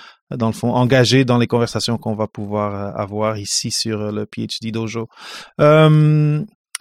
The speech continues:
oui, euh, donc on parlait de, de, <laughs> on parlait de, de, de Twitter, de, du Twitter storm que, que, qui s'est un peu formé, euh, depuis hier,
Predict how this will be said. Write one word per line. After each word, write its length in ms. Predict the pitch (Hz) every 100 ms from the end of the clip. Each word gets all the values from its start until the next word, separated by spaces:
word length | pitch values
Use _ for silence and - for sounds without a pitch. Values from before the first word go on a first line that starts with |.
| _ -
oui, 260 | 233 208 -
euh, 160 | 160 165
donc 200 | 185 151
on 120 | 156
parlait 440 | 165 156 180 180 - _ _ _ _ _
de, 200 | 156 147
de, 200 | 131 139
<laughs> 60 | 139
on 80 | 143
parlait 260 | 127 156
de, 220 | 139 143 139
de, 200 | 135 131 _ -
de 120 | 131
Twitter, 560 | - 135 - 147 151 151
de, 160 | 127
du 200 | 123 120
Twitter 400 | 110 - 165 151
storm 560 | 127 - 151 143 147 147
que, 300 | - 131 123 -
que, 80 | 120
qui 220 | 113 -
s'est 120 | -
un 100 | 123
peu 300 | 113 131 123 - - - _
formé, 600 | - 127 123 135 139 131
euh, 100 | 120
depuis 340 | 113 - 120
hier, 680 | 120 117 127 135 156 165 160